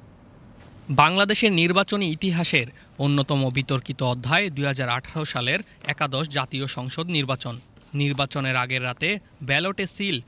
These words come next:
কেন্দ্র দখল, ভোটারদের বাধা এবং বিরোধী দলের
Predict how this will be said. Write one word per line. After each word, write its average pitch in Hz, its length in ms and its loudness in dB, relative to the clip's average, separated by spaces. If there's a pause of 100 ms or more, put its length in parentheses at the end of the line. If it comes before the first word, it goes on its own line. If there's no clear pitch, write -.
(280)
কেন্দ্র 139 360 -2
দখল, 165 440 -4 (380)
ভোটারদের 190 580 -2
বাধা 156 440 0 (280)
এবং 135 300 -6
বিরোধী 135 380 -2
দলের 127 300 -4